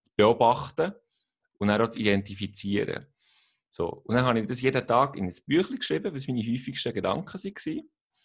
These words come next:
Und siehe da, nach ein paar Wochen oder Monaten habe ich wirklich, auch schon, also das ist blöd, oder? <laughs> Weil es sind ja meine Gedanken,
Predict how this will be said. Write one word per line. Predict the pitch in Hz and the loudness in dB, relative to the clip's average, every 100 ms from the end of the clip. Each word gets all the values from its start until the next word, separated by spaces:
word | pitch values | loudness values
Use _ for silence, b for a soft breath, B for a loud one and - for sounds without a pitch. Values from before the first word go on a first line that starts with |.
| b b b b b _ - | b b b b b _ -2
Und | 117 117 117 - - | 2 4 2 -2 -10
siehe | - 160 143 | -4 0 0
da, | 104 127 190 339 - _ _ _ | 4 4 4 -2 -8 _ _ _
nach | - 113 104 - - | -2 0 0 -12 -14
ein | 123 - | -14 2
paar | 127 123 | 2 2
Wochen | 147 - 165 | -2 -2 -6
oder | 131 | -2
Monaten | 98 104 135 139 160 - 180 - _ - | -2 -2 -2 -6 -8 -10 -12 -12 _ -8
habe | 123 117 | -2 0
ich | 117 | 0
wirklich, | - - - - _ _ _ - | -4 -6 -16 -16 _ _ _ -2
auch | 143 | -2
schon, | 147 - | -2 -6
also | 104 107 | -4 -4
das | 101 104 | 0 2
ist | 127 - | 2 0
blöd, | 110 110 214 277 | 6 8 8 8
oder? | 143 135 | 6 8
<laughs> | |
Weil | 113 | 6
es | - | 6
sind | - | 6
ja | |
meine | 170 - 196 | 8 8 6
Gedanken, | - 139 127 - - - | 4 4 4 2 2 0